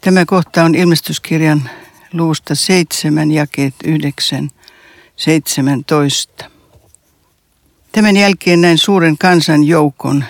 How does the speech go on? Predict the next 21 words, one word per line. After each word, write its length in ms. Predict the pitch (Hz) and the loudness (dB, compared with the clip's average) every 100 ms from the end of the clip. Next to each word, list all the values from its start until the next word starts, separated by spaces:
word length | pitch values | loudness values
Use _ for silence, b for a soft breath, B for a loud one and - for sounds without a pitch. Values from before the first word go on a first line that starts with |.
| - | -2
niin 220 | 175 156 | 0 0
suuren, 480 | - 180 156 147 147 | 0 0 2 2 0
ettei 320 | 147 - 151 | -2 0 -2
kukaan 480 | - 175 160 147 143 | -2 -4 0 0 0
kyennyt 440 | - 165 151 139 - | -2 0 2 0 -4
sitä 300 | - 151 147 | -8 -2 0
laskemaan. 760 | 147 - - 131 131 127 131 B B B B B | 0 -2 -6 -6 -4 -4 -8 B B B B B
Siinä 340 | - 170 160 | -2 2 4
oli 180 | 156 170 | 4 2
ihmisiä 460 | 175 151 - 147 143 | 4 2 2 -2 -2
kaikista 580 | 180 165 151 143 - | 0 0 0 -6 -2
maista, 520 | 143 170 165 165 - 151 | 0 2 2 -2 -8 -4
kaikista 460 | 160 156 147 - 120 | -2 0 -2 -6 -6
kansoista 600 | 175 170 143 156 - - | 0 0 0 -2 -4 -4
ja 120 | 143 | -4
heimoista, 680 | 139 165 156 151 143 - 139 143 B B B B - | -2 0 0 -2 -4 -8 -10 -12 B B B B -4
ja 80 | 170 | 0
he 120 | 175 | 0
puhuivat 560 | - 190 165 147 143 | 2 2 2 0 -2
kaikkia 500 | - 151 147 - 143 135 | 0 -2 -2 -4 -6 -4
kieliä. 560 | - 147 135 - 131 | -2 -2 0 -4 -6